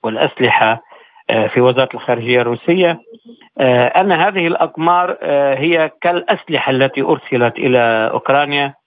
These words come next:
وهذه الأسلحة تتعرض لها روسيا وتدمرها. إذن ستكون هي، آه، هدفا مشروعا من أجل اصطيادها. ولحسن الحظ روسيا تمتلك هذه القدرة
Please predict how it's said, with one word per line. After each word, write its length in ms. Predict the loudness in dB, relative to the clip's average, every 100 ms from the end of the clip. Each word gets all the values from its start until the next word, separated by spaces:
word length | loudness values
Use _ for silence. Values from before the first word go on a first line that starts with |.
| _ _ _
وهذه 540 | 0 2 4 2 0 -2
الأسلحة 440 | -2 -4 -4 -6
تتعرض 540 | -4 0 2 2 0 -2
لها 220 | 0 0
روسيا 500 | 0 -2 -2 0 -2 _ _ 0
وتدمرها. 800 | 0 0 0 2 2 2 2 2
إذن 300 | 2 0 0
ستكون 540 | -2 -2 -2 0 0
هي، 460 | 0 0 0 -2 -4 _ _ _ _ -2
آه، 100 | 0
هدفا 480 | 2 0 -2 -2 -2
مشروعا 680 | 0 -2 0 2 2 0
من 340 | -2 -6 -6 -2
أجل 380 | -2 0 -2 -4 _ -6
اصطيادها. 880 | -6 0 2 2 0 -2 -2 -2 -2 -8 -20 _ -2
ولحسن 1400 | 2 2 0 0 0 2 0 -2 -4 -4 -2 0 -2 -2
الحظ 380 | -4 -2 -2 0
روسيا 320 | -2 0 -2
تمتلك 540 | 0 -2 -2 -4 0
هذه 260 | -2 0 -2
القدرة 560 | -2 -2 0 0 0